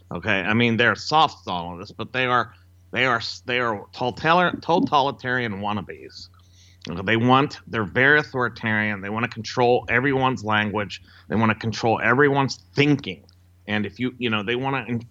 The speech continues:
they want to control everything about people, uh, including their f-, expression, uh, their thought patterns. As I said, my thinking patterns or structure of my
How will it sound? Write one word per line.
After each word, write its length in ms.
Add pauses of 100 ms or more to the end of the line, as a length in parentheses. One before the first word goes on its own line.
they 100
want 160
to 60
control 460
everything 720 (300)
about 360
people, 440 (600)
uh, 300
including 640
their 140
f-, 220
expression, 800 (760)
uh, 200
their 200
thought 460
patterns. 540
As 160
I 80
said, 260
my 220 (240)
thinking 540
patterns 540
or 100
structure 720
of 80
my 240